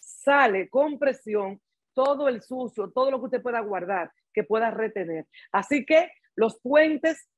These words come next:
que quedan sellados no tienen por qué dar mal aliento, los puentes que quedan bien hechos no tienen por qué molestar.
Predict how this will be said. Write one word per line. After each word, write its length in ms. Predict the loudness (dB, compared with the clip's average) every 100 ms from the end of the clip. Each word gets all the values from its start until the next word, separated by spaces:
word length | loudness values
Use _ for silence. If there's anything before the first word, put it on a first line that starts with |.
| _
que 180 | 0 2
quedan 340 | 2 2 2
sellados 560 | -2 0 2 2 0 -6
no 260 | -6 -4 -4
tienen 420 | -4 -4 -2 -4
por 200 | -4 -4
qué 200 | -2 0
dar 180 | 0 -2
mal 160 | -2 -4
aliento, 560 | -2 -2 -4 -8 -14 _ _ _
los 260 | -2 -2 -4
puentes 480 | 0 0 0 -2
que 160 | -2 0
quedan 280 | 0 0 0
bien 200 | 0 2
hechos 300 | 0 -2 -6 _ _
no 200 | -2 -2
tienen 300 | 0 -2 -2
por 220 | -6 -6
qué 180 | -2 -2
molestar. 640 | -2 -4 -6 _ -10 -10